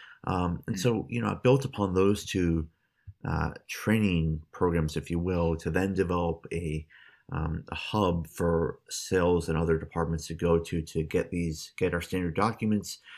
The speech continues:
Speaker 1: uh, see our latest F-, uh, frequently asked question document, and frankly, to get a sense of kind of, you know, what I can do for, for them. Um, 'cause
Speaker 2: Mm.
Speaker 1: I,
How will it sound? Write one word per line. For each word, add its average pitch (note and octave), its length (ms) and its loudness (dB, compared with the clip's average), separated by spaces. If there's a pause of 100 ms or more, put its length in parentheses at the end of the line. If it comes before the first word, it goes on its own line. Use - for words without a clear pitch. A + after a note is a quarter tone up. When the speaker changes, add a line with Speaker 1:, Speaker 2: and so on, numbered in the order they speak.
(280)
Speaker 1:
uh, D#2+ 200 2
see E2+ 300 -2
our E2+ 120 4
latest E2 420 4
F-, E2 300 -6
uh, E2 140 -4
frequently E2+ 500 -2
asked E2 220 -4
question G2+ 280 -4
document, F2+ 540 -4 (500)
and F#2 320 0
frankly, G#2 320 4
to F2 100 0
get F2 180 4
a E2+ 80 2
sense F2 320 -2
of D#2 140 0
kind D#2+ 260 -2
of, D#2 140 -2 (460)
you E2+ 120 -2
know, D#2+ 240 -4 (300)
what F2+ 300 2
I E2+ 120 4
can E2+ 160 0
do D#2+ 160 2
for, D#2 380 -6
for D#2 140 -6
them. D#2 340 -4 (420)
Um, E2 220 0
'cause E2+ 220 0
Speaker 2:
Mm. E2+ 80 0
Speaker 1:
I, E2 80 4